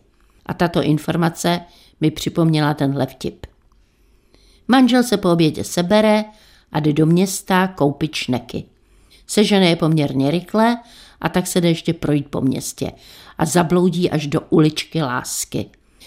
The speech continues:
A jak se tak tou uličkou prochází, neodolá a s jednou ženštinou zajde na pokoj. Když se probudí, s hrůzou zjistí, že už je ráno. A myslí si, co budu dělat.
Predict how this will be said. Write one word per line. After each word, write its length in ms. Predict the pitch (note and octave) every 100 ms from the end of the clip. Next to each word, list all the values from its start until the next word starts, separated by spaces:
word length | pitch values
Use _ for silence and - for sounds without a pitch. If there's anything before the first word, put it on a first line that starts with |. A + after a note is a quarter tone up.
| -
A 80 | -
jak 180 | E3 C#3+
se 120 | -
tak 160 | E3 D#3+
tou 140 | E3+
uličkou 400 | - D3 - -
prochází, 640 | E3+ E3 E3+ F#3+ F#3+ F#3+ F3
neodolá 800 | D#3+ - F3 E3+ E3 D#3 D#3 D#3 - - - -
a 80 |
s 140 | D3+ -
jednou 380 | E3 E3+ F#3+ F#3+
ženštinou 680 | D3+ D3 - - C#3+ C#3+
zajde 340 | C#3 C#3+ C#3 C#3
na 100 | C3+
pokoj. 640 | - C3 - - - - _ _ _ _ _
Když 220 | - F3+ -
se 140 | D3
probudí, 760 | - E3 E3+ F#3+ F#3+ F#3+ F#3+ F#3+ _ -
s 100 | C#3+
hrůzou 500 | E3 G3+ B3+ A#3 A3
zjistí, 400 | F3+ E3+ - F3
že 100 | D#3+
už 180 | D3 -
je 100 | D3
ráno. 460 | C3+ C3 C#3 - - _ _ _ _ _
A 100 | -
myslí 320 | E3+ D#3+ E3
si, 180 | D#3 -
co 320 | D3+ - A#3
budu 360 | A#3 A#3 A#3 A3+
dělat. 400 | E3+ D#3 - -